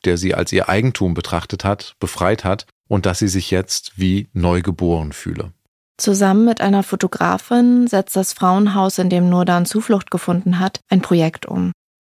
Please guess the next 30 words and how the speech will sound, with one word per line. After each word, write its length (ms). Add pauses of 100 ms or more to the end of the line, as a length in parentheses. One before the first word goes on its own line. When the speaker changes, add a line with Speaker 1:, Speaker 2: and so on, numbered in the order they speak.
(100)
Speaker 2:
Sie 140
wollen 220
Frauen, 600
die 120
in 140
einer 320
ähnlichen 380
Situation 680
waren 260
wie 80
Nurdan 720
und 180
der 140
häuslichen 420
Gewalt 500
und 160
ihren 180
PartnerInnen 540
entfliehen 420
konnten, 440 (200)
ein 140
Gesicht 420
geben. 380 (420)
Deswegen 520
wird 220
für 140
den 240
fünfundzwanzigsten 840
November 540
zweitausendneun, 840